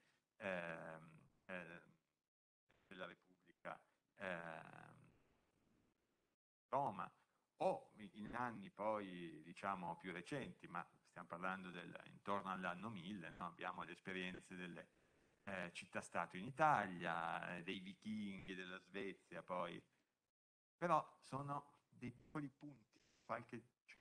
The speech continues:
centinaio d'anni che troviamo qua e là, laddove invece per molto tempo i, i governi più naturali sono, eh, sembrati legati o alla monarchia, oppure all'oligarchia, a qualche forma di oligarchia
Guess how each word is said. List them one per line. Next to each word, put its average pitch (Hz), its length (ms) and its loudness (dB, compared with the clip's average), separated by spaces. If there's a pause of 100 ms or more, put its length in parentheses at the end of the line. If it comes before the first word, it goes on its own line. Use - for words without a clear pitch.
(140)
centinaio 120 300 -4
d'anni 113 500 2
che - 280 -4 (220)
troviamo 107 420 0
qua 127 160 0
e 131 40 -2
là, 110 260 0 (480)
laddove 127 360 2
invece 113 460 -2
per 95 180 -6
molto 110 300 -6
tempo 127 300 -4
i, 98 100 -4
i 95 500 -12
governi 113 400 -6
più - 160 -10
naturali 117 500 0
sono, 131 600 -4 (400)
eh, 107 80 -10 (280)
sembrati 107 1300 -4 (960)
legati - 880 -6
o 87 100 -4
alla 87 160 -4
monarchia, - 960 -8
oppure 92 640 -4
all'oligarchia, 90 800 -4
a 92 40 -10
qualche 101 280 -2
forma 92 320 -8
di 90 120 -10
oligarchia 95 720 -6